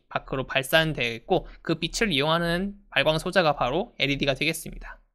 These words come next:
우리가 지난 학기에 이미 물리전자공학 시간에, 어, 빛의 에너지 구하는 식 같은 것들 한번 계산해 봤었고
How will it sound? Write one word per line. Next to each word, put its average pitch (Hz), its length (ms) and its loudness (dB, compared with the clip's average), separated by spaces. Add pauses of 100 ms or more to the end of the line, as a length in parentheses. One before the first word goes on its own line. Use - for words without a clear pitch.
(140)
우리가 170 300 6
지난 180 300 4
학기에 175 520 8
이미 135 480 2
물리전자공학 139 760 0
시간에, 170 600 2
어, 143 180 -6
빛의 175 560 6
에너지 170 540 4
구하는 139 540 2
식 - 180 -6
같은 170 260 2
것들 139 260 -2
한번 139 420 0
계산해 151 360 0
봤었고 190 760 0